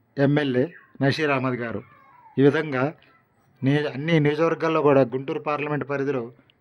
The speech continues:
అన్ని నియోజకవర్గాలు అభివృద్ధి పదంలో ముందుకు వెళ్లేందుకు ఈ రోడ్ల సమస్యని, డ్రైనేజీ సమస్యని ఇదిగా తీర్చేందుకు కృషి చేస్తున్నారని చెప్పాలి. ఏదైనా గుంటూరు సుందర నందనవనంగా ఉండే విధంగా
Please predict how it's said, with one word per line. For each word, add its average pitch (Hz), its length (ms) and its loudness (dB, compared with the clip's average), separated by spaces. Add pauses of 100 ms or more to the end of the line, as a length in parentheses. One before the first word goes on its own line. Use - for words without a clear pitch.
(160)
అన్ని 147 240 2
నియోజకవర్గాలు 143 680 -2 (480)
అభివృద్ధి 151 340 0
పదంలో 151 360 -4
ముందుకు 143 320 0
వెళ్లేందుకు 143 560 -6 (480)
ఈ 139 80 2 (540)
రోడ్ల 147 240 2
సమస్యని, 143 500 -10
డ్రైనేజీ 139 400 0
సమస్యని 135 520 -10 (580)
ఇదిగా 135 400 -2 (1000)
తీర్చేందుకు 143 720 -4 (260)
కృషి 143 200 -8
చేస్తున్నారని 139 540 0
చెప్పాలి. 127 460 -2 (420)
ఏదైనా 151 320 4
గుంటూరు 143 640 0 (100)
సుందర 160 220 -4
నందనవనంగా 147 760 -4 (240)
ఉండే 143 180 2
విధంగా 143 400 0